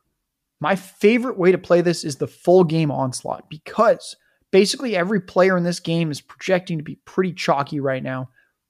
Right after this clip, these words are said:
yet people don't like too much exposure to one game. My favorite way to play this, and you're actually gonna see this TikTok on the Player Profiler TikTok account,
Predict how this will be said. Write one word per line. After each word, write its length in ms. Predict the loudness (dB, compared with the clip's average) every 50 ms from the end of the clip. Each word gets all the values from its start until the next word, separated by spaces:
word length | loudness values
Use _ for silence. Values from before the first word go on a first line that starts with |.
| _ _ _ _
yet 240 | 0 0 0 0 -2
people 300 | -4 -6 -4 0 2 2
don't 220 | 2 2 0 -2 -2
like 300 | -4 -6 -6 -6 _ -8
too 160 | -4 -2 0
much 220 | 0 0 0 -2
exposure 440 | -6 -10 -6 -4 -2 -2 -2 -2 -4
to 60 | -6
one 240 | -6 -6 -6 -6 -6
game. 320 | -6 -6 -8 -8 -10 -16 -20 _ _ _ _ _ _ _ _ _ _ _ _ _ -20
My 80 | -20 -20
favorite 380 | 0 4 6 6 6 4 2
way 140 | 0 0 0
to 60 | 0
play 240 | 0 2 2 2 4
this, 200 | 4 2 -2 -2
and 120 | -2 0 2
you're 100 | 2 2
actually 240 | 2 0 -2 -2
gonna 100 | -2 -2
see 200 | -4 -4 -4 -4
this 200 | -4 -4 -4 -6
TikTok 480 | -8 -6 -6 -6 -4 -2 -2 -4 -2 -4
on 80 | -6 -8
the 60 | -8
Player 360 | -12 -12 -2 0 0 0 0
Profiler 640 | -2 0 2 2 2 4 2 2 0 0 -2 -4
TikTok 440 | -4 -4 -4 -2 -2 -2 -2 -2 -4
account, 360 | -8 -6 -4 -4 -4 -4 -6